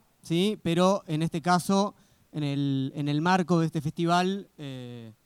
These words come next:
el tema, eh, tiene que ver con el, con la danza y por lo tanto, o de alguna manera con el cuerpo. Eh, así que elegí algo que va por ese lado. Antes de arrancar,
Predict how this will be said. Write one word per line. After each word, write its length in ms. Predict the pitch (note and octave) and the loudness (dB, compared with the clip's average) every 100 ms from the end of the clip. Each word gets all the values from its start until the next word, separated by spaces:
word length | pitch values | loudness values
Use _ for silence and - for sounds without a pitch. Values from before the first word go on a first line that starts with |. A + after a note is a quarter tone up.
| _ _ _ - | _ _ _ -12
el 200 | C#3+ C3 | -10 -2
tema, 520 | G#3 G3+ G3+ G#3 - _ _ _ _ _ _ | 2 2 2 0 -4 _ _ _ _ _ _
eh, 920 | - D3 C#3 C3+ C3 B2 B2 A#2 A2 A#2+ | -6 -4 -2 -4 -4 -6 -8 -10 -12 -14
tiene 200 | - E3 | -8 -6
que 80 | D3 | -4
ver 240 | D#3 E3 D#3 | -4 -4 -6
con 200 | C#3+ C3 | -8 -8
el, 400 | B2 A#2+ A2+ G#2+ _ - | -10 -12 -14 -18 _ -12
con 140 | C3 | -8
la 120 | C3 | -2
danza 680 | E3+ G3 G3 F#3+ - G#3+ A#3 - - | 2 2 2 -2 0 -2 -2 -8 -6
y 220 | C#3 C3+ | -4 -2
por 180 | C#3+ C#3 | -4 -4
lo 80 | |
tanto, 560 | C#3 D#3+ D#3 D#3 D3+ D3+ _ _ _ _ - | -4 -6 -4 -4 -4 -6 _ _ _ _ -8
o 140 | C3 | -4
de 40 | |
alguna 240 | C#3 D#3 D#3+ | -2 -2 -2
manera 260 | D3+ E3 | 0 -2
con 140 | D3 C3+ | -2 -2
el 140 | C#3 | 0
cuerpo. 560 | G3 G#3+ G#3 F3+ A#3 - _ _ _ _ _ _ _ - | 4 4 4 2 0 -2 _ _ _ _ _ _ _ -4
Eh, 1040 | D#3 D3+ D3 D3 C#3+ C#3 C3 B2+ A#2+ B2 - | 0 2 2 2 2 2 0 -2 -6 -8 -6
así 200 | D#3+ F3+ | -4 -2
que 100 | F#3 | 0
elegí 340 | F3 - F#3+ | 0 0 2
algo 320 | F#3 F#3+ F#3+ E3 | 4 4 4 4
que 100 | E3 | 4
va 160 | E3+ | 2
por 140 | E3+ D#3+ | 2 -2
ese 160 | E3+ | 0
lado. 420 | E3 C#3+ B2+ A2+ - _ _ _ _ _ _ _ _ _ _ _ _ _ _ _ _ - | 0 0 0 -4 -10 _ _ _ _ _ _ _ _ _ _ _ _ _ _ _ _ -8
Antes 240 | G3 G#3+ | -2 0
de 80 | G#3 | 2
arrancar, 640 | F#3+ F#3+ F#3+ A#3 A#3 A#3+ | 2 0 4 6 6 4